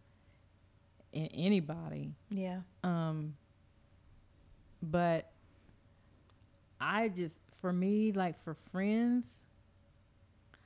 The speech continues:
Speaker 1: I don't necessarily get rid of 'em, and we've had this discussion before about different, uh, on a different side of friendship. But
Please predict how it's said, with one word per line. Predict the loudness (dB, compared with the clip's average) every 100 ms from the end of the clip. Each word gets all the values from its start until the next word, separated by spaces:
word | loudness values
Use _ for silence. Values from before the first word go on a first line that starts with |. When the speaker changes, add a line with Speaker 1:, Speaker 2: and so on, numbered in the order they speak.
| _ 2
Speaker 1:
I |
don't | 2 2
necessarily | -2 -2 -2 -2 -2
get | -4 -6 -4
rid | -2 0
of | 0 0
'em, | 0 0
and | 0 -2
we've | -2
had | -2 -4
this | -6 -10
discussion | -12 -16 -12 -12 -12 -12 -12 -12 -14 -20 -18 -14
before | -10 -8 -8
about | -6 -8 -6
different, | -8 -10 -14 -14 -8
uh, | -8 -8 -8
on | -6
a | -6
different | -6 -6 -4 -6 -8 -8 -8 -8 -10 -20 -20 -20
side | -16 -8 -4 -4 -4
of | -8
friendship. | -8 -8 -8 -8 -10 -10 -16 -20 -20 -6
But | 2 4 4 2